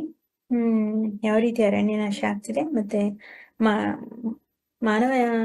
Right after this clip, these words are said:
ಯಾವ ರೀತಿ ನಾಶ ಮಾಡ್ತಿದ್ದಾನೆ, ಇನ್ನೆರಡು ಪಾಯಿಂಟ್ಸ್‌ಗಳನ್ನ ಬರೀರಿ ಈ ಟೆಕ್ಸ್ಟ್ ಬುಕ್ ಅಲ್ಲಿ ಇಲ್ಲದೆ ಇರೋ. ಅದರಲ್ಲಿ ಇನ್ನೂ ಒಂದು ನ್ಯಾಚುರಲ್ ಆಗಿ ಒಂದು ಕಾಡ್ಗಿಚ್ಚಿನಿಂದ ಅಂತ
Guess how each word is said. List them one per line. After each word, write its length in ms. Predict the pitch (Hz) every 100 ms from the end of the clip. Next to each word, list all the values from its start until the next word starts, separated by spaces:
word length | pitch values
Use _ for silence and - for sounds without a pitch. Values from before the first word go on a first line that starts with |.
| - -
ಯಾವ 160 | 214
ರೀತಿ 300 | 214 214 214
ನಾಶ 300 | 214 208 202 214
ಮಾಡ್ತಿದ್ದಾನೆ, 500 | 202 196 208 190 190
ಇನ್ನೆರಡು 460 | 214 240 240 214
ಪಾಯಿಂಟ್ಸ್‌ಗಳನ್ನ 640 | 214 202 196 - 190 - 196
ಬರೀರಿ 320 | 190 190 202
ಈ 300 | 196 - 202
ಟೆಕ್ಸ್ಟ್ 280 | 202 - 214
ಬುಕ್ 180 | 202
ಅಲ್ಲಿ 140 | 202 190
ಇಲ್ಲದೆ 200 | 190 196
ಇರೋ. 280 | 208 226 - _ _ _ - - - _
ಅದರಲ್ಲಿ 300 | 285 285 269
ಇನ್ನೂ 240 | 247 240 208
ಒಂದು 240 | 165 -
ನ್ಯಾಚುರಲ್ 580 | - 226 226 196 151 -
ಆಗಿ 240 | - - _ _ - - _ _ _ _ _ _ _ - - _ -
ಒಂದು 260 | 240 240
ಕಾಡ್ಗಿಚ್ಚಿನಿಂದ 800 | - 214 226 240 269 - 220 202
ಅಂತ 260 | 208 196